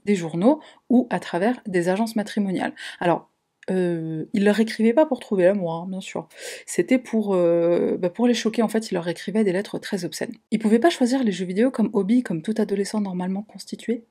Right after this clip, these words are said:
Albert abandonne l'école à l'âge de quinze ans, il commence à travailler comme peintre et décorateur. Apparemment, il était très doué dans ce domaine. Quand il a vingt ans, euh, toute la famille déménage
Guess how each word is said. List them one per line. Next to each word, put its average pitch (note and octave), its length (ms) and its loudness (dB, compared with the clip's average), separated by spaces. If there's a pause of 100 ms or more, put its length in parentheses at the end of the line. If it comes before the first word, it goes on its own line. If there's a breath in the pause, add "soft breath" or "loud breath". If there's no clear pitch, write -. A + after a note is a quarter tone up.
(200)
Albert A#3+ 300 6
abandonne G#3+ 320 2
l'école G3 260 -2
à F#3 60 0
l'âge F3+ 160 -2
de F3 100 -8
quinze F3 260 -4
ans, D4 220 4
il F3+ 140 -4
commence G3 340 -4
à F3 40 -4
travailler F3+ 420 -4
comme E3 260 -8
peintre F#3 320 -8 (100)
et G3 140 2
décorateur. F3+ 680 2 (360 loud breath)
Apparemment, F3 460 -4
il F3 120 -4
était F3 200 -8
très F#3 200 -6
doué G3 220 -4
dans F3 160 -8
ce E3 400 -6
domaine. G3 340 -2
Quand - 200 2
il B3 60 4
a A3+ 60 4
vingt G#3 200 0
ans, B3+ 280 0
euh, F#3 260 0
toute - 160 -4
la A3 80 4
famille A3 260 2
déménage F#3 480 -4